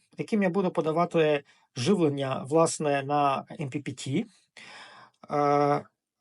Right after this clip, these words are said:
є, е, блок живлення, там є два куски.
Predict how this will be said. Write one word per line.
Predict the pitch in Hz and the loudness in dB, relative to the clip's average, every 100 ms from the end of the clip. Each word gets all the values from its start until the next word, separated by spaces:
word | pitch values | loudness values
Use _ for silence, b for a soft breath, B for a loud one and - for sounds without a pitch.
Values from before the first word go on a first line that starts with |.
| _ _ _ _ | _ _ _ _
є, | 123 135 233 240 220 180 | -10 0 4 6 6 4
е, | 165 165 160 160 123 B - | 2 2 2 2 0 B -10
блок | 160 202 | -2 2
живлення, | 190 214 185 | 4 4 2
там | 165 175 | 2 2
є | 170 | 2
два | 156 156 | 2 2
куски. | 143 - 143 | 0 -4 -6